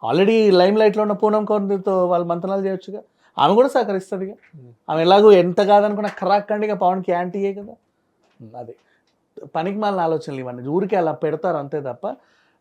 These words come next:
Speaker 1: just ప్రతి విషయం జరిగింది, ఏదో విషయంలో దీని మీద కూడా బురద జల్లితే సరిపోతుంది అన్నట్టుగా జరిగిన చర్య ఇది అంతే.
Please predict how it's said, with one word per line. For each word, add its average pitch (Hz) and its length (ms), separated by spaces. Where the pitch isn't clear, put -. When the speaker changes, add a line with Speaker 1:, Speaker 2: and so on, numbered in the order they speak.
Speaker 1:
just 180 260
ప్రతి 160 300
విషయం 214 400
జరిగింది, 202 460
ఏదో 196 220
విషయంలో 196 420
దీని 185 220
మీద 180 100
కూడా 180 180
బురద 165 260
జల్లితే 156 360
సరిపోతుంది 156 520
అన్నట్టుగా 135 340
జరిగిన 147 300
చర్య 143 400
ఇది 123 140
అంతే. 117 300